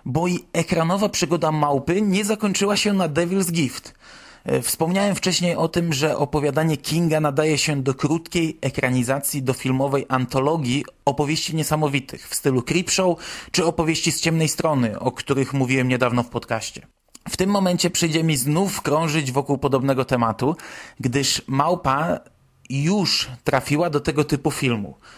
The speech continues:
I to, co jest w tym zabawnego, to fakt, że zrobił to ten sam reżyser. Kenneth J. Burton, czyli człowiek, który nakręcił The Devil's Gift, dwanaście lat później, w tysiąc dziewięćset dziewięćdziesiątym szóstym roku,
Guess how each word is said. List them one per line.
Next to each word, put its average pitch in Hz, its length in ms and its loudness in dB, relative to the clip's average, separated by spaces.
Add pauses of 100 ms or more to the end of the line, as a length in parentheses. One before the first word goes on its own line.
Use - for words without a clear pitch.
(240)
I 151 100 0
to, 208 260 0
co 180 180 2
jest 151 240 2
w - 80 -8
tym 156 320 0
zabawnego, 135 680 0
to - 140 0
fakt, 160 420 -2
że 156 120 2
zrobił 165 320 2
to 160 100 -4
ten 160 220 0
sam 165 280 0
reżyser. 147 560 0 (540)
Kenneth 170 440 0 (180)
J. 151 220 0
Burton, 135 520 -2
czyli 139 260 0
człowiek, 156 440 -2
który 143 260 -2
nakręcił 131 720 0
The 135 120 0
Devil's 131 540 0
Gift, 123 480 -2 (580)
dwanaście 151 540 2
lat 175 180 0
później, 131 640 0 (140)
w - 120 -8
tysiąc 143 360 0
dziewięćset 160 460 0
dziewięćdziesiątym 143 680 0
szóstym 147 420 0
roku, 131 460 0